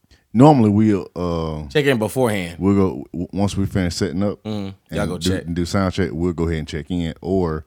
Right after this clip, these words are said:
Speaker 1: we'll call ahead and we'll let them know, "Hey, we're a band. Uh, we're coming in kinda late. Uh, just letting you know, just make sure our rooms are still there."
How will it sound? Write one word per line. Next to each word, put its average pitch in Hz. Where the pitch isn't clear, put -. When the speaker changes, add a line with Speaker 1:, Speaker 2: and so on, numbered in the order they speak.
Speaker 1:
we'll 80
call 80
ahead 85
and 71
we'll 73
let 76
them 76
know, 73
"Hey, 76
we're 76
a 76
band. 85
Uh, 69
we're 71
coming 78
in 78
kinda 78
late. 80
Uh, 65
just 76
letting 76
you 73
know, 71
just 71
make 76
sure 78
our 73
rooms 82
are 73
still 71
there." 67